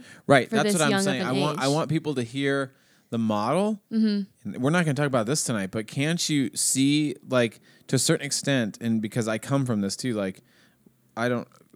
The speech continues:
Speaker 1: I didn't know about Reggio when my kids were young, but my kids did Montessori, and at the
Speaker 2: They're
Speaker 1: time
Speaker 2: really
Speaker 1: that was
Speaker 2: similar.
Speaker 1: considered Montessori. Like, that's, that's
Speaker 2: Hmm.
Speaker 1: what you can do to, that's,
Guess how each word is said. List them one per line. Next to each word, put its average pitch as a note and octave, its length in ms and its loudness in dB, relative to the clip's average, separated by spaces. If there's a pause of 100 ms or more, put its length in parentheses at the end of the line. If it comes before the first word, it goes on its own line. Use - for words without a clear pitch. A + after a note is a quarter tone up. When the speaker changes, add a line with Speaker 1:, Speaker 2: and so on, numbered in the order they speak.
(180)
Speaker 1:
I B2 200 0
didn't B2 220 0
know A2+ 140 4
about G2 240 0
Reggio G2+ 400 -2
when F2+ 80 -2
my G2 160 -2
kids F#2 240 -6
were E2+ 80 -8
young, E2+ 220 -6
but E2+ 180 -8
my G2 260 -8
kids F#2+ 220 -8
did F2+ 160 -6
Montessori, F2+ 560 -2
and F2+ 80 -4
at D#2+ 80 -12
the G2 60 -10
Speaker 2:
They're - 200 -4
Speaker 1:
time A#3 120 4
Speaker 2:
really A2 120 0
Speaker 1:
that G2 140 -4
was F#3+ 140 -6
Speaker 2:
similar. F#3+ 140 -6
Speaker 1:
considered G2 580 -2 (580)
Montessori. F#2 680 -2
Like, F#2+ 240 -10
that's, - 520 -6 (120)
that's G#3+ 360 2
Speaker 2:
Hmm. G3+ 120 -4
Speaker 1:
what A#2 160 0
you B2 160 0
can A2 260 -2
do A2 340 2
to, G2 180 -4 (500)
that's, - 340 -6